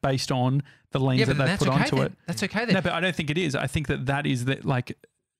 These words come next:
Speaker 1: there's so many examples of that where people say, "Hey, I've read the book, which is now why I'm in a position why I can say that it's n-,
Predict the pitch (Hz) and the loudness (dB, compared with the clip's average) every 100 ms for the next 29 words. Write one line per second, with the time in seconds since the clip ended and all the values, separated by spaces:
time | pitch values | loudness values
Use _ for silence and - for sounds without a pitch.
0 | 69 76 - _ 165 139 190 156 131 131 | -20 -18 -20 _ -2 0 -2 0 0 2
1 | 139 135 139 117 120 131 117 127 127 139 | 0 0 0 0 0 -2 -2 0 0 0
2 | 117 - _ - 139 131 117 131 127 113 | -4 -6 _ -8 -2 0 0 -2 -2 -2
3 | 120 143 185 - - _ _ _ _ _ | -2 -2 -2 -10 -20 _ _ _ _ _
4 | _ 135 - 131 127 131 135 127 123 151 | _ 0 2 0 2 2 2 2 2 0
5 | 170 - 131 120 120 117 120 - 139 123 | 0 0 0 0 0 0 -2 -2 -2 0
6 | 127 120 - 120 120 - 120 113 113 113 | 0 -2 -2 0 0 0 0 0 0 0
7 | 113 113 - 120 - 127 110 113 135 - | 0 -2 -2 -4 -2 -2 0 0 -2 -6
8 | _ _ - 120 120 - 131 123 | _ _ -4 -2 -4 -4 -2 -2